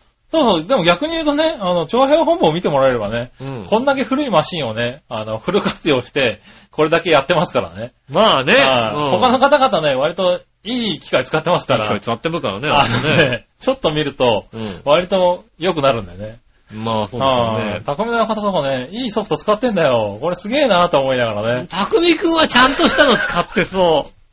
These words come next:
Speaker 1: すごいいいソフト使ってて、すごいんだよ、あのソフト。
Speaker 2: おー。
Speaker 1: おー。や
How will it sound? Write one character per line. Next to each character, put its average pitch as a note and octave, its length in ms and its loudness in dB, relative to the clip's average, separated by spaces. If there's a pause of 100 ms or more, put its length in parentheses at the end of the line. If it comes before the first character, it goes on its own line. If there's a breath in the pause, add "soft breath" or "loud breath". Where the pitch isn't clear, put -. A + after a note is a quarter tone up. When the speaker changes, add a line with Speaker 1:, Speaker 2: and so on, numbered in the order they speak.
(580)
Speaker 1:
す A#3+ 100 -2
ご C#4+ 260 6
い C4+ 140 0
い - 40 0
い A#3+ 40 -4
ソ A3+ 160 2
フ G#3+ 60 -4
ト C4+ 100 -6
使 G#3 160 0
っ G3 80 4
て G3 100 -4
て、 E3+ 400 0 (880 loud breath)
す G3+ 160 -10
ご D#4 240 4
い G#3+ 100 0
ん E3 100 -6
だ D#3 80 0
よ、 D3 160 6
あ C#3+ 60 4
の C#3+ 100 -4
ソ D3 160 -2
フ - 100 -14
ト。 A#2 360 0 (140)
Speaker 2:
お B2 60 -6
ー。 - 20 -2
Speaker 1:
お C3 1400 2
ー。 B2+ 40 -4
や D#3 120 2